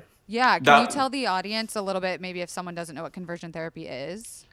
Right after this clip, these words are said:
Speaker 2: So conversion therapy is basically the practice of, like, someone trying to mitigate sexual attraction to the same sex or completely reverse it,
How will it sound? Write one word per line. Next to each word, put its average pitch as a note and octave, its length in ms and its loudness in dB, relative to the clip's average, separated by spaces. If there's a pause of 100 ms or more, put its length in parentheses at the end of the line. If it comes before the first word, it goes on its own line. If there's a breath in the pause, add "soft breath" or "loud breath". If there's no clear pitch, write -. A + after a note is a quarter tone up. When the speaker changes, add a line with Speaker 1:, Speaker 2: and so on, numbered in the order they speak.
(260)
Speaker 2:
So - 180 2
conversion E3+ 580 4
therapy B2 440 2
is B2 120 -2
basically A2 420 -2
the A2 100 0
practice G#2 540 -2
of, G#2 100 -6
like, G#2 220 -2
someone A2+ 640 -2 (200 soft breath)
trying B2 300 4
to A#2 340 2 (440)
mitigate B2+ 880 2
sexual D#3+ 360 2
attraction D#3+ 460 0
to D#3 100 -4
the D#3 80 -2
same D#3+ 240 -2
sex D#3 360 -2
or A#2 240 4
completely A#2 500 0
reverse G2 420 -4
it, D#3 240 -4